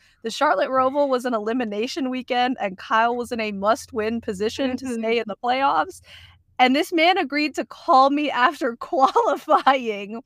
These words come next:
Speaker 1: on an elimination weekend because I needed him. And he was great. I sent him photos of the magazine, like, two days ago, and he sent me the nicest text back. He was like, "Yeah, see you next year. That was great. Can't wait to work with you."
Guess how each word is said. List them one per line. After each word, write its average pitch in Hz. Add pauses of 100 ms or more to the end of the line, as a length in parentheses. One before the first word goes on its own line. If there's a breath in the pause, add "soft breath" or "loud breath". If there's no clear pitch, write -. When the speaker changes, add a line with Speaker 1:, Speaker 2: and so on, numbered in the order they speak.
(460 loud breath)
Speaker 1:
on 302
an 277
elimination 269
weekend 202
because 214
I 208
needed 208
him. - (100)
And 214
he 226
was 208 (120)
great. 240 (300 soft breath)
I 214
sent 220
him 214
photos 214
of 202
the 196
magazine, 196 (220)
like, 175 (120)
two 214
days 190
ago, 196
and 185
he 214
sent 185
me 185
the 175
nicest 175
text 185
back. 160
He 175
was 170
like, 160
"Yeah, 185
see 190
you 190
next 196
year. 180
That 175
was 180
great. 180
Can't 117
wait 160
to -
work 139
with 180
you." 165